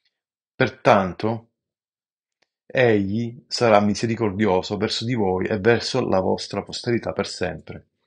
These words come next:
Ed avvenne che, dopo che mio padre ebbe cessato di parlare ai figli e alle figlie di Laman, fece portare dinanzi a sé i figli e le figlie di Lamuele. E parlò loro dicendo: "Ecco, figli miei e figlie mie,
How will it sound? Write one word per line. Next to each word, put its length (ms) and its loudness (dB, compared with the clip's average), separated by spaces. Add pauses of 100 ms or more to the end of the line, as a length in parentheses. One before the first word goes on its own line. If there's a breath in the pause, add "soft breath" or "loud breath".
(420)
Ed 160 -2
avvenne 680 0 (640)
che, 500 -2 (720)
dopo 480 -2
che 140 0
mio 160 0
padre 340 2
ebbe 180 0
cessato 480 0
di 120 -4
parlare 460 2
ai 60 -2
figli 360 -2
e 40 0
alle 160 0
figlie 220 -2
di 100 -2
Laman, 500 -2
fece 260 -2
portare 360 -2
dinanzi 420 -2
a 40 -2
sé 300 -4
i 180 -4
figli 440 -6
e 100 -4
le 100 0
figlie 220 -4
di 60 -2
Lamuele. 580 -8 (760)
E 140 -4
parlò 280 4
loro 240 6
dicendo: 580 -2
"Ecco, 440 -4
figli 220 -6
miei 320 -6
e 40 -10
figlie 320 -6
mie, 300 -10